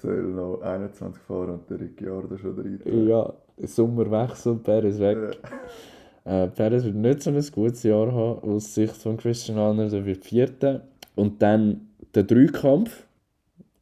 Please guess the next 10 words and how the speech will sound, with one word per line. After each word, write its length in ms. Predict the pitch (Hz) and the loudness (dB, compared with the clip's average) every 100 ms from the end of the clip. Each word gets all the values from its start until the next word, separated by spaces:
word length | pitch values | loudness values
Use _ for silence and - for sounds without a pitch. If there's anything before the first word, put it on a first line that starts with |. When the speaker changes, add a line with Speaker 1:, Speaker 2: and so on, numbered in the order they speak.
| _ - | _ -8
Speaker 2:
und 260 | 87 87 | -4 -4
zwar 420 | - 92 92 90 87 - _ _ _ - | -2 2 4 4 2 -4 _ _ _ 2
unten 300 | 120 113 113 | 4 6 4
rauf, 200 | 117 117 | 4 4
Hamilton 640 | 104 - 113 123 120 101 | 2 2 0 0 0 -4
drei, 200 | 98 107 | 0 2
Leclerc 420 | 101 101 98 90 - | 4 2 0 -6 -4
zwei, 180 | 90 | -4
Verstappen 800 | 90 90 - 87 85 - 90 85 - _ _ _ - _ - - | -4 -6 -6 -8 -6 -6 -4 -6 -14 _ _ _ -20 _ -10 -2
Repeat-Weltmeister. 1120 | 95 95 92 85 - 67 64 - 57 78 - | 0 0 -4 -6 -6 -12 -10 -12 -12 -14 -18